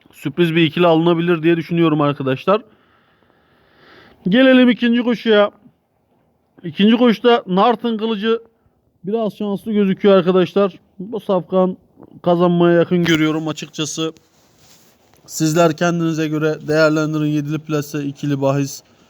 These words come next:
vesaire oynamak istediğiniz şekilde değerlendirin arkadaşlar.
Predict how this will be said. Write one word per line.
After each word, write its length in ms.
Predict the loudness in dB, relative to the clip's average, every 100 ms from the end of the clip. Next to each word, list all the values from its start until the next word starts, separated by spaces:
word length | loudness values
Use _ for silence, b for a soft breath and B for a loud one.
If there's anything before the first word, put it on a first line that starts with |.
| b b b b _ -14
vesaire 560 | -4 -2 0 0 0 0
oynamak 680 | -4 -8 -6 -2 -2 -2 -6
istediğiniz 360 | -8 -8 -6 -6
şekilde 400 | -8 -6 -4 0
değerlendirin 520 | 0 2 0 0 -2
arkadaşlar. 640 | -4 -6 -8 -6 -6 -6